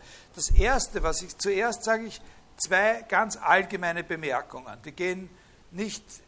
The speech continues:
in das Beispiel selber hinein, sondern die, die, die sind von außen. Aber, äh, äh, einfach, die betreffen nur unsere Einstellung von außen dazu.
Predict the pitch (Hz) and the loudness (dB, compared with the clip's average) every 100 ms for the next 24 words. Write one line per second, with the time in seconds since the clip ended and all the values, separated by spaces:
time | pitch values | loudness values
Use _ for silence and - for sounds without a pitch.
0 | _ - - 339 330 294 202 185 - 160 | _ -20 -16 -12 -10 -10 -8 -8 -4 -4
1 | 143 - 147 175 160 139 139 143 180 269 | -4 -10 -10 -8 -6 -8 -4 -2 -2 -4
2 | 294 - - - - 226 240 240 208 247 | -10 -20 -20 -14 -10 -8 -8 -10 -14 -20
3 | 254 233 196 214 - 247 - 240 165 160 | -20 -20 -12 -6 -4 -4 -8 0 4 6
4 | 151 - - 117 - - 170 202 202 - | 4 2 0 -8 -16 -2 4 6 4 0
5 | - - - - - - - - - 220 | -16 -20 -20 -20 -20 -20 -20 -20 -14 -10
6 | 196 - - - - - - - - - | -10 -10 -20 -20 -20 -20 -20 -20 -20 -20
7 | - - - - - - - - - - | -20 -20 -20 -20 -20 -20 -20 -20 -20 -20
8 | - - 208 202 196 - - _ - - | -12 -6 -2 -2 -4 -16 -20 _ -20 -20
9 | - - - - - - - - - - | -20 -20 -20 -20 -20 -20 -20 -20 -20 -20
10 | - - - 196 196 - 208 220 202 196 | -20 -16 0 0 0 -8 -4 -4 0 0
11 | 202 220 226 220 208 180 180 185 180 - | -2 -6 -6 -4 -4 -2 -2 -6 -12 -10
12 | 190 190 143 139 - 143 143 - 139 120 | -6 0 0 0 -4 -6 -8 -6 -4 -6